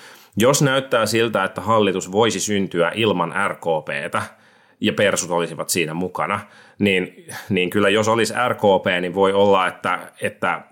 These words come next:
että on, niin kuin, olisi aika, aika isot intressit olla mukana varmistamassa, että siinä hallituksessa ei pääse tapahtumaan jotain, jotain, niin kuin, peruuttamatonta vahem-,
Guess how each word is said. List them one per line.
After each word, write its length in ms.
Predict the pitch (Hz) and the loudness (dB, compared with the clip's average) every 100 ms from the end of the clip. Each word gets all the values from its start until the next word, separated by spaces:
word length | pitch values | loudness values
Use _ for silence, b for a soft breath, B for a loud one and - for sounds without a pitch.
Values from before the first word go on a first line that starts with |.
| 120 | -20
että 220 | 113 - 92 | -14 -8 -4
on, 220 | 98 92 | -4 -2
niin 160 | 87 | -4
kuin, 240 | 87 92 87 B B B B B B - | 0 0 -2 B B B B B B 0
olisi 320 | 110 107 107 | 2 4 2
aika, 320 | 107 110 104 - | 2 0 -2 -2
aika 300 | 117 107 107 101 | -2 0 0 0
isot 300 | 120 117 101 | 2 2 2
intressit 540 | 107 104 - 92 90 | 2 0 0 -2 -2
olla 220 | 92 95 90 | -2 0 2
mukana 440 | 101 98 95 87 | 0 0 0 0
varmistamassa, 800 | 92 87 82 - 87 80 - 85 | 0 0 -2 -4 -4 -4 -4 -4
että 180 | 85 90 | -4 -6
siinä 260 | 90 82 | -4 -2
hallituksessa 720 | 80 90 80 85 - 82 - 80 | 0 0 -2 -6 -8 -6 -4 -4
ei 80 | 85 | -4
pääse 280 | 85 78 82 | -4 -6 -6
tapahtumaan 640 | - 76 82 - 82 76 80 | -8 -4 -6 -6 -6 -2 -2
jotain, 400 | 80 80 76 73 _ - | -2 -2 -4 -8 _ -4
jotain, 340 | 90 90 80 | -2 -2 -4
niin 80 | 78 | -6
kuin, 100 | - | -4
peruuttamatonta 880 | 101 87 82 - 82 80 78 78 82 | 0 0 -2 -4 -4 -4 -6 -8 -2
vahem-, 320 | 82 80 80 | -2 -2 -6